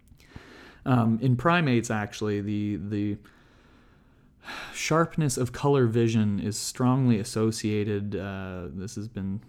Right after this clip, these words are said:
shown scientifically, the color vision is strongly associated with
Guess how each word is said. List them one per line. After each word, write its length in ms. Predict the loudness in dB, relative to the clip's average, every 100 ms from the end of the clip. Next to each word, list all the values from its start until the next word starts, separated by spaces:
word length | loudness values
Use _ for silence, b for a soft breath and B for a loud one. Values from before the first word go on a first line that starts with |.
| -16
shown 340 | -4 -2 -2
scientifically, 640 | -4 -6 -6 -8 -6 -8 -8
the 100 | -8
color 300 | 0 2 4
vision 300 | 4 4 2
is 100 | -2
strongly 480 | 0 2 4 4 2
associated 840 | -2 0 0 0 -2 -2 -2 -4
with 520 | -4 -2 -4 -8